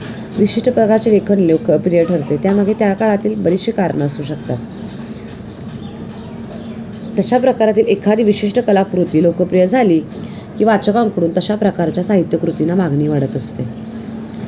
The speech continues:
लोकप्रिय साहित्याचा लेखन व्यवहारावरील प्रभाव लक्षात घेता लोकप्रिय साहित्याचा लेखन व्यवहारावरील परिणाम हा काही प्रमाणात प्रकाशन व्यवस्थेवरील परिणामाशी संबंधित असतो.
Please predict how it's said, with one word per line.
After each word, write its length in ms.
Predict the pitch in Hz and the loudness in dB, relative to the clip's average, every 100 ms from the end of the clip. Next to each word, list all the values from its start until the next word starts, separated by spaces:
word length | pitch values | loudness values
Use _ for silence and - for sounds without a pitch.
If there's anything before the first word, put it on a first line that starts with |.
| 226 226 226 220 - - - - - - - - - | -10 -10 -10 -10 -10 -10 -10 -12 -10 -8 -8 -6 2
लोकप्रिय 420 | 233 226 247 277 | 2 4 4 4
साहित्याचा 500 | 285 240 233 220 233 | 4 4 4 4 6
लेखन 300 | 233 208 226 | 4 4 4
व्यवहारावरील 480 | 240 220 208 214 226 | 6 6 6 6 4
प्रभाव 340 | 220 196 190 | 4 4 4
लक्षात 280 | 190 190 185 | 2 2 2
घेता 320 | 190 190 160 170 - - 165 | 2 2 -2 -4 -10 -6 2
लोकप्रिय 420 | 202 226 220 220 | 2 4 4 4
साहित्याचा 420 | 220 202 190 185 | 4 2 2 2
लेखन 240 | 185 175 | 2 2
व्यवहारावरील 640 | 196 202 190 180 180 175 185 | 4 4 4 2 2 0 -2
परिणाम 460 | 202 185 175 156 - - - - - - - | -4 0 0 0 -4 -10 -14 -14 -14 -14 -4
हा 240 | 185 185 202 - - - | 0 0 -2 -8 -16 -2
काही 160 | 202 208 | 2 2
प्रमाणात 340 | 233 208 175 | 4 2 2
प्रकाशन 480 | 180 226 214 220 254 | 0 -2 2 2 4
व्यवस्थेवरील 540 | 247 208 202 208 190 | 4 4 4 4 4
परिणामाशी 560 | 202 202 185 175 165 170 | 2 2 4 2 2 0
संबंधित 440 | - 165 151 147 | 2 2 2 0
असतो. 240 | 147 - | -2 -4